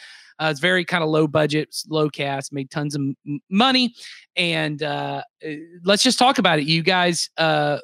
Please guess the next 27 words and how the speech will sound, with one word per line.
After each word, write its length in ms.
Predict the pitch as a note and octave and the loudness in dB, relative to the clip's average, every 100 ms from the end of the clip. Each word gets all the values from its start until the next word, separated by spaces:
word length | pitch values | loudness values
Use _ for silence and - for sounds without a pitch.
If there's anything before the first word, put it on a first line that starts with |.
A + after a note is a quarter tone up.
| D#3+ | -10
uh, 60 | D#3 C#3+ | -12 -10
you 140 | D#3+ D3+ | -6 0
guys 180 | E3+ | 2
all 160 | F#3 G3+ | 4 2
saw 340 | - G3+ F#3+ F#3+ | 4 4 4 2
it. 100 | - - - - - | -2 -16 -20 -8 2
I 160 | G#3 | 2
saw 280 | A#3+ B3+ A#3+ | 4 4 4
it 100 | A3+ | 2
when 120 | A3 | -2
it 120 | G#3+ - | -2 -4
came 240 | A3 G#3 | -4 -2
out. 300 | G#3 G#3 G#3 _ E3+ D#3+ | 0 0 0 _ _ _
Uh, 300 | F3 E3 D#3 D3+ _ D#3+ C#3+ | -2 0 -2 -6 _ -16 0
Donnie, 280 | G3+ A3+ | 2 2
you 160 | F#3+ A#3+ | 0 0
told 200 | B3+ G#3+ | 2 2
me 60 | F#3 | 2
you 160 | A#3 | 0
did 140 | B3 A#3 | 0 0
not 200 | G#3+ F#3 | 0 0
watch 280 | G3+ A#3+ | 0 0
it 100 | G3 - | -4 -4
until 340 | F3 G3 F#3 D3+ | -4 -2 -2 -4
this 420 | D3+ G#3+ - - - _ _ _ _ | 0 0 0 -6 -10 _ _ _ _
viewing. 500 | D3 F#3+ G#3+ E3+ C#3+ | -4 0 0 -2 -4
So 260 | D3 A3+ | -2 0